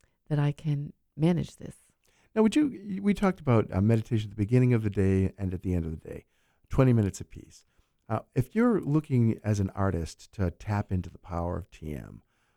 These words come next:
Speaker 2: would you alter that routine at all, or is it always just twenty minutes at the beginning, twenty at, at the end, or do you recommend that you prime for, for, uh, an artistic event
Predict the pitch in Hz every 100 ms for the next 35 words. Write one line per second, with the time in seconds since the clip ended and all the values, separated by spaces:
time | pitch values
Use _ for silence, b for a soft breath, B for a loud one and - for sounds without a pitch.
0 | _ - 123 165 - 131 165 190 190 202
1 | 190 202 185 196 208 180 117 104 101 104
2 | 101 92 - 92 - _ - - 120 117
3 | 110 95 101 110 113 104 - 104 101 98
4 | - 98 98 95 107 117 117 - 107 98
5 | b b b 127 120 120 123 120 104 -
6 | 98 - 107 104 131 151 _ _ _ _
7 | _ _ _ _ - 123 117 - - 127
8 | 113 110 - 101 98 101 95 110 120 -
9 | 101 92 101 120 117